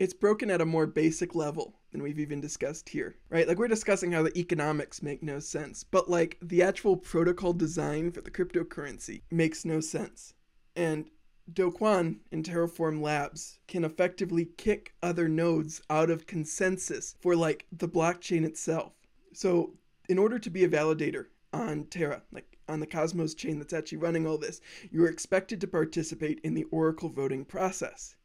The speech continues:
To help make this easy, Terraform Labs has provided their own Oracle price feeder that you can configure in your validator that will automatically post the numbers Terraform Labs gives you to the chain and vote on them for you, making the entire process vastly more simple.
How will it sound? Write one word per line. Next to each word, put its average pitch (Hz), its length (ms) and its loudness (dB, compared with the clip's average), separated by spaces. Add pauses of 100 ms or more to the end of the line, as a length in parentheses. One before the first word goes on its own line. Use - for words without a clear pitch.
To 170 80 -4
help 214 240 0
make 220 220 0
this 185 280 0
easy, 180 420 -4
Terraform 202 600 -2
Labs 156 320 -2
has 175 140 -4
provided 151 480 -2
their 147 120 -2
own 147 220 -2
Oracle 196 380 2
price 175 340 0
feeder 107 480 -8
that 135 140 0
you 165 80 -6
can 156 200 -4
configure 170 540 -2
in 180 80 2
your 180 120 0
validator 151 600 -4 (220)
that 196 120 4
will 196 160 2
automatically 196 600 2
post 156 340 -2
the - 60 -4
numbers 156 420 0
Terraform 160 600 -2
Labs 143 260 -4
gives 143 320 -8
you 156 120 -6
to 214 200 -4
the 226 140 -8
chain 170 280 0
and 185 140 0
vote 170 180 0
on 175 140 2
them 180 160 0
for 202 220 4
you, 175 240 -2 (260)
making 214 320 0
the 196 100 4
entire 185 500 4
process 156 560 -6
vastly 156 440 -4
more 160 220 0
simple. - 480 -4